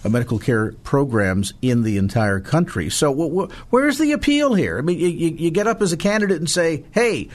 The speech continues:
single payer for everybody." Is there a disconnection that these union members are not aware of the fact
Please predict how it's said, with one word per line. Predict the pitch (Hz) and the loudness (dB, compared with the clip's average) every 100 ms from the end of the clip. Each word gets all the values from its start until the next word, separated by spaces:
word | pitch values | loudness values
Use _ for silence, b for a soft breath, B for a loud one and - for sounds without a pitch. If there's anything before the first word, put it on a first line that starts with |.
| B B | B B
single | - 233 214 | -2 2 2
payer | 180 208 196 | 2 2 2
for | 131 156 | 2 2
everybody." | 185 220 185 120 101 104 101 B B | 2 2 0 2 0 -2 -6 B B
Is | 139 170 131 | 0 2 2
there | 160 143 | 2 2
a | |
disconnection | 117 160 - - 147 156 - 214 226 | 0 0 0 0 0 0 0 -2 0
that | 185 - | -2 -2
these | 151 139 | 0 0
union | 135 143 156 151 | 0 0 0 0
members | 151 143 147 | 0 -2 -2
are | 143 | -2
not | 131 135 | 0 0
aware | 123 117 127 143 | 0 0 0 0
of | 151 135 127 | -2 -4 -2
the | 135 | -2
fact | 147 131 143 - | 0 0 0 -4